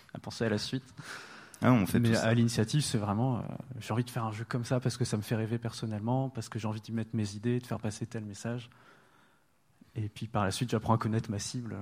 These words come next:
Speaker 1: parce que
Speaker 2: C'est ça, on retrouve t-, euh, souvent ça, euh, dans les jeux indés, enfin, de, de, de ce qu'on vient me raconter ou des échanges qu'on a. Souvent, la plupart des indépendants, en différence, euh, aux gros studios, font des jeux avant tout pour eux,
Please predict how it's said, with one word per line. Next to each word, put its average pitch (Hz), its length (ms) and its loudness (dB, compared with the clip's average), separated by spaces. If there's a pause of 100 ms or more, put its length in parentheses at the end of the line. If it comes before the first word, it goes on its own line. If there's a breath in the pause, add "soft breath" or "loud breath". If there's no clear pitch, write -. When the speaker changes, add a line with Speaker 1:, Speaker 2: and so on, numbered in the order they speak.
(100)
Speaker 1:
parce - 200 -10
que - 100 -10
Speaker 2:
C'est 120 100 4
ça, 117 160 8
on 117 80 10
retrouve 107 260 4
t-, - 160 -2
euh, 98 200 2
souvent 127 320 6
ça, 127 240 6
euh, 92 420 4 (180)
dans 92 120 0
les 92 120 6
jeux 92 120 4
indés, 95 200 4
enfin, 92 220 -6
de, 87 100 -10 (580 soft breath)
de, 92 220 -6
de 90 140 -8
ce - 80 -8
qu'on 92 400 0
vient 95 160 0
me 95 80 -2
raconter 95 380 -4
ou 98 80 -2
des 92 220 -4
échanges 92 280 -4
qu'on 92 160 -4
a. 104 100 -2
Souvent, 104 380 -4 (320 loud breath)
la 90 80 0
plupart 110 320 0
des 101 140 -4
indépendants, 101 460 2
en 104 40 2
différence, 101 640 -2
euh, 90 140 0
aux 92 140 0
gros 95 180 -2
studios, 101 340 -2
font 104 160 -4
des 95 140 0
jeux 101 180 0
avant 101 180 0
tout 104 140 -8
pour 101 240 -2
eux, 117 80 0